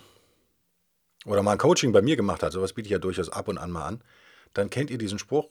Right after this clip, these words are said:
der da, also wenn du nicht verstanden wirst von deinem Gegenüber, liegt es immer an dir. Das ist ein Standardspruch von mir. Kann man jetzt ins Extrem fortführen und sagen, wenn der andere ein I Q hat von sechzig,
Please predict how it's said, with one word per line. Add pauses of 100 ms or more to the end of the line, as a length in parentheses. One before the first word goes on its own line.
der
da,
also
wenn
du
nicht
verstanden
wirst
von
deinem
Gegenüber,
liegt
es
immer
an
dir. (240)
Das
ist
ein
Standardspruch
von
mir. (880)
Kann
man
jetzt
ins
Extrem
fortführen
und
sagen,
wenn
der
andere
ein
I
Q
hat
von
sechzig,